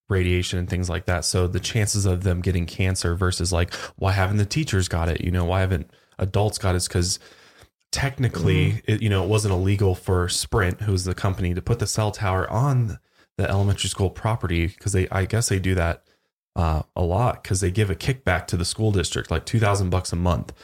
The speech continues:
Speaker 1: to put their cell tower on their property.
Speaker 2: And of course, the schools are
Speaker 1: Which doesn't seem like
Speaker 2: desperate
Speaker 1: a
Speaker 2: for
Speaker 1: lot.
Speaker 2: money. Like, most
Speaker 1: Yeah.
Speaker 2: school districts are barely getting by these days.
Speaker 1: Exactly. So
Speaker 2: So
Speaker 1: that's a decent amount.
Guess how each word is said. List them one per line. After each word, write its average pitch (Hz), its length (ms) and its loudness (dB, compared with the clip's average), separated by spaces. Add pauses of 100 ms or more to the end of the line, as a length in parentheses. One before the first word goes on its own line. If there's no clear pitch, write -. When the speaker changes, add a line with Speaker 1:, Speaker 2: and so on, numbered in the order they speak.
(260)
Speaker 1:
to - 100 -2
put 98 200 0
their 90 100 2
cell 92 300 0
tower 87 400 0
on 87 180 2
their 80 140 0
property. - 640 -4
Speaker 2:
And 185 120 2
of 180 140 -2
course, 196 240 -2
the - 140 -8
schools 175 280 -4
are 165 60 4
Speaker 1:
Which 143 160 0
doesn't 110 240 2
seem 104 160 2
like 143 140 4
Speaker 2:
desperate 80 120 0
Speaker 1:
a 90 60 2
Speaker 2:
for 98 60 4
Speaker 1:
lot. 90 80 2
Speaker 2:
money. 143 280 0
Like, 135 200 -2
most 143 100 2
Speaker 1:
Yeah. 110 60 2
Speaker 2:
school 147 240 -2
districts - 480 -4
are 135 80 -2
barely 139 440 0
getting 139 240 -2
by 135 240 0
these 131 220 -2
days. 110 400 0
Speaker 1:
Exactly. 107 520 0
So 87 400 2
Speaker 2:
So 139 440 0
Speaker 1:
that's 95 160 0
a 95 60 2
decent 92 280 2
amount. 85 320 0